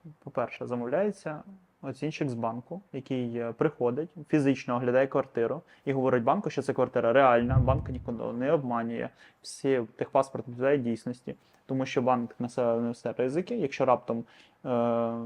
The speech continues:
клієнти не будуть виплачувати, потім він має буде її продавати, щось з цією нерухомістю робити, вона має бути ліквідною. Е,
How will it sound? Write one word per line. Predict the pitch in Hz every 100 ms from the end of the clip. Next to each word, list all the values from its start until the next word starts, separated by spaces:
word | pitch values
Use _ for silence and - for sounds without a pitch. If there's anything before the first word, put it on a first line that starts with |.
| 123 151 147
клієнти | - 127 123 113
не | 120
будуть | 120 131
виплачувати, | 127 190 247 214 196
потім | 135 139 143
він | 123
має | 123 123 120
буде | 117 123 123 117
її | 117 113
продавати, | 110 117 117 135 214 143
щось | 135 123
з |
цією | - 117
нерухомістю | 117 135 123 - 120
робити, | 113 110 127
вона | 120 127
має | 123
бути | 117 127
ліквідною. | 120 120 113 - - _ _ _ _ _ _ _ _ - - -
Е, | 135 127 123 120